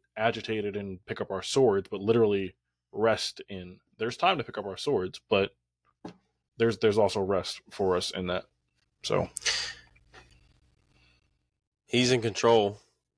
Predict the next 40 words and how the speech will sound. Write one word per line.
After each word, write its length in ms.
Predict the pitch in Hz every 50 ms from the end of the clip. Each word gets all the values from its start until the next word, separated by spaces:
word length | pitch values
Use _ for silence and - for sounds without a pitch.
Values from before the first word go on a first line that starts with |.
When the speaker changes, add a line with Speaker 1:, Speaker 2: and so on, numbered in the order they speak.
| _ _ -
Speaker 2:
and 220 | 98 95 92 87
he, 420 | 90 101 98 98 95 92 87 - - _ -
and 140 | 90 92 87
he 120 | 98 101
knows, 640 | 98 98 101 104 98 90 80 78 - - - - - _ _ _ - - - - - - - - _ _ _ _ _ _ _ _ _ _ _ _ _ _ _ _ _ _ -
but 120 | 101 92
we 180 | 90 92 101 95
don't. 320 | 90 95 95 82 64 - _ _ _ _ _ _ _ _ _ _ _ _ _
Speaker 1:
Yeah. 200 | - 98 90 - - _ _ _ _ _ _ _ _ _ _ _ _ _ _ _ _ _ _ _ _
Speaker 2:
So 580 | - - - 110 101 95 92 87 85 82 - - -
Speaker 1:
Yeah, 80 | - - -
that'll 200 | 95 92 90 87
humble 240 | 87 90 - -
you. 100 | 57 - - _ _ _ _ _ _ _ _ _ _ _ _ _ _ -
Speaker 2:
So 300 | - - 120 107 98 92
we, 420 | 95 107 113 110 107 107 98 - _ -
you 120 | 117 120
know, 120 | 113 107 104
so 160 | - - 113
that 300 | 101 107 113 113 - - _ -
leads 420 | 110 107 113 113 110 101 95 - -
to 160 | - 101 -
us, 360 | 101 117 123 - - - -
we 100 | 107 107
still 200 | - - - 101
have 200 | 98 101 98 90
responsibility. 840 | 87 - - - 98 92 - - 92 98 107 104 90 69 - - _ _ _ _ _ _ - - - - - - - -
Speaker 1:
Yeah. 100 | - - - _ _ _ _ _ _ _ _ _ _ _ _ _ -
Speaker 2:
Um, 380 | - - 87 85 80 76 78 82
you 120 | 90 95
know, 120 | 92 90 87
we, 260 | 87 95 98 101 87
we 200 | 73 92 95 95
are 160 | 95 95 92
still, 360 | - - - 98 90 90 76 -
we 200 | - 113 113 117
are 160 | 113 110 107
still 280 | 101 - - 113 104 101
to 220 | - - - 101
live, 460 | 98 98 104 104 101 98 92 - -